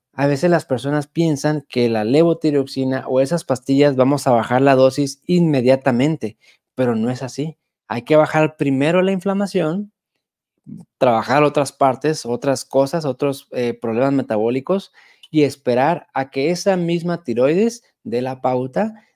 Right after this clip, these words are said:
de que se pueda ir bajando la dosis. A veces es el, la sensación de uno, ¿no? Por ejemplo, hace poco vi una persona, dos meses tendrá, más o menos, que tenía levotiroxina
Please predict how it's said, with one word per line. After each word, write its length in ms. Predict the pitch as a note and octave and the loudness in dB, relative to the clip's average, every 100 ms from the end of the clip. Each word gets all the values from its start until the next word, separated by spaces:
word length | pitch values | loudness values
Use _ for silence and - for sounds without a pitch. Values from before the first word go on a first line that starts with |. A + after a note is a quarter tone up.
| - | -6
de 160 | B2+ | -6
que 100 | B2 | -4
se 160 | B2 A#2+ | -8 -8
pueda 340 | - C3 D3+ - | 0 2 2 0
ir 180 | E3+ E3 | -2 0
bajando 600 | E3 - C#3 C3+ C#3+ - | -2 -2 -2 0 -4 -4
la 220 | A#2 G#2+ | -4 -2
dosis. 500 | A2+ A#2+ - G2+ - _ _ - - - | 0 0 -2 -10 -10 _ _ -20 -14 0
A 100 | D#3 | 4
veces 420 | G3 A3 C#4 A#3+ | 6 6 4 4
es 220 | G3+ F#3+ | 4 6
el, 200 | A#3 F#3+ | 4 4
la 200 | C#3 D3 | 2 2
sensación 600 | C3+ D3 C3+ A#2 - C#3+ | 2 -2 -2 -4 -2 0
de 100 | B2+ | 2
uno, 300 | C#3 A3+ D3+ | 4 4 4
¿no? 200 | C#3 F#3+ | 2 0
Por 120 | E3+ B2 | -2 -2
ejemplo, 380 | D#3+ D#3 C3 | -2 -2 0
hace 180 | B2 - | 0 -2
poco 420 | - F3+ - D#3+ | 0 0 2 0
vi 100 | C3 | 0
una 220 | A#2 C3 - | -2 -4 -4
persona, 500 | D#3+ F3+ C#3 E3 F3 _ _ _ _ _ _ _ _ - | -4 -2 -4 -4 -10 _ _ _ _ _ _ _ _ -4
dos 120 | F#3+ | -2
meses 520 | F#3 F3+ C3+ A#2 - - | 0 -2 -4 -10 -14 -8
tendrá, 380 | A#2+ B2 A2 | -4 -2 -2
más 220 | G#2 A#2+ C3+ | -4 -4 -2
o 40 | |
menos, 380 | B2 A2 A2 _ _ _ _ - | -2 -4 -10 _ _ _ _ -6
que 100 | C3+ | -2
tenía 460 | C3+ C#3 E3 E3 B2+ | 0 0 0 -2 -2
levotiroxina 1000 | C#3+ D#3 D3 B2 A2+ - C#3+ D3+ D#3 | 0 2 0 -4 -4 -6 -4 -4 -4